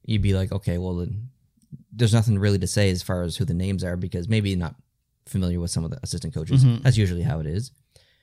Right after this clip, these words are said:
Speaker 1: But in Pittsburgh's situation, Mark Recchi is a, one of
Speaker 2: Yep.
Speaker 1: the best N H L players ever. Sergei Gonchar,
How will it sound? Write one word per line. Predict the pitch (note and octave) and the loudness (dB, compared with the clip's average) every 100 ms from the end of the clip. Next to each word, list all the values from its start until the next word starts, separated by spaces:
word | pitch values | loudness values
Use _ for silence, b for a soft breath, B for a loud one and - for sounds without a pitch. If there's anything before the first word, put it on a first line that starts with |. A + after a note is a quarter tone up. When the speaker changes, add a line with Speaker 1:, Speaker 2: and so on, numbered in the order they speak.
| _ - | _ -2
Speaker 1:
But | G2+ | 0
in | F#2+ | 2
Pittsburgh's | C3 - A#2 - | 2 4 2 0
situation, | G2 F2+ F#2 E2+ - | -4 -2 -2 -2 2
Mark | F2 G2+ | 2 4
Recchi | B2+ B2 E2 | 4 4 -2
is | F2 | -4
a, | F2 D#2+ - _ | -4 -6 -12 _
one | - G#2+ | -4 0
of | G#2+ | 2
Speaker 2:
Yep. | |
Speaker 1:
the | G2 | 2
best | G2 F2 | -2 -2
N | G2 | -2
H | G2 | -2
L | F2+ | -2
players | F2+ E2+ | -2 0
ever. | A2+ F2 G2+ C3 B B | 0 0 0 -2 B B
Sergei | - A2 F#2+ G2 | -4 -2 0 0
Gonchar, | A#2 B2+ E2 F#2+ | 2 2 -2 -4